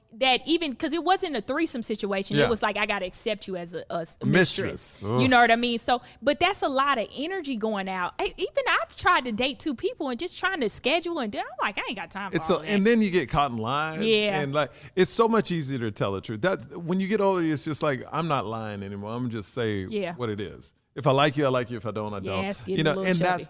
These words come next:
Speaker 2: and that's when I met my wife,
Speaker 1: <laughs>
Speaker 2: is when I started being honest. Like,
Speaker 1: Yeah.
Speaker 2: our first date, I was like, "If you're not, if you don't wanna get married in the next couple of years, then we don't need to do this." 'Cause I was ready.
Speaker 1: Yeah.
Speaker 2: You know what I mean? And I
Speaker 1: What
Speaker 2: knew
Speaker 1: age were you ready?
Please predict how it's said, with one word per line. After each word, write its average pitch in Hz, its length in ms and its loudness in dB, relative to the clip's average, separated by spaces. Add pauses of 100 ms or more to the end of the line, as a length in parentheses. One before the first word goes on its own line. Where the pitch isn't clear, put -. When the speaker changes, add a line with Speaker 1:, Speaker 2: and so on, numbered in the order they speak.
(120)
Speaker 2:
and 156 120 0
that's 165 160 2
when 175 80 0
I 165 40 0
met 165 180 -2
my 170 80 -2
wife, 185 460 -2
Speaker 1:
<laughs> - 40 -20
Speaker 2:
is 170 160 0
when 175 140 2
I 175 60 0
started 180 260 0
being 170 180 -2
honest. 135 440 -2
Like, 170 160 6
Speaker 1:
Yeah. 190 80 -2
Speaker 2:
our 233 160 6
first 214 380 2
date, 190 180 6
I 131 40 0
was 135 140 -4
like, 143 180 0
"If 160 160 -4
you're 233 120 -6
not, 247 300 -4 (200)
if 160 140 -4
you 202 80 0
don't 220 80 0
wanna 185 160 -2
get 151 180 -2
married 139 260 -2
in 131 80 -6
the 120 60 -6
next 123 240 -6
couple 117 220 -6
of 113 40 -4
years, 113 320 -4 (380)
then 143 220 -2
we 143 80 0
don't 131 140 0
need 120 100 0
to 110 80 -2
do 127 160 -2
this." 95 180 -6
'Cause 196 160 4
I 208 140 0
was 220 180 -4
ready. 151 300 -2 (160)
Speaker 1:
Yeah. 202 300 -4 (180)
Speaker 2:
You 170 140 -2
know 180 100 2
what 180 80 2
I 180 40 -2
mean? 185 260 -4
And 151 220 -2
I 143 120 0
Speaker 1:
What 302 160 6
Speaker 2:
knew 285 100 4
Speaker 1:
age 285 200 2
were 240 100 2
you 214 160 -2
ready? 190 400 -4